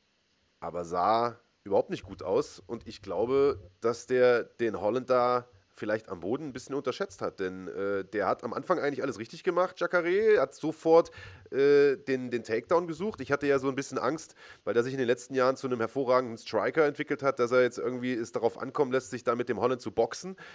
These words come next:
Das wäre, glaube ich, nach hinten losgegangen. Hat er Gott sei Dank nicht gemacht, hat ihn runtergeholt und war da einfach ein bisschen zu leichtsinnig, oder wie siehst du das?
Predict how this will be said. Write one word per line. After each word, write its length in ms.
Das 500
wäre, 160
glaube 220
ich, 40
nach 60
hinten 220
losgegangen. 600
Hat 140
er 80
Gott 160
sei 80
Dank 140
nicht 160
gemacht, 260
hat 100
ihn 80
runtergeholt 600
und 300
war 140
da 120
einfach 220
ein 40
bisschen 180
zu 120
leichtsinnig, 500
oder 160
wie 80
siehst 200
du 40
das? 240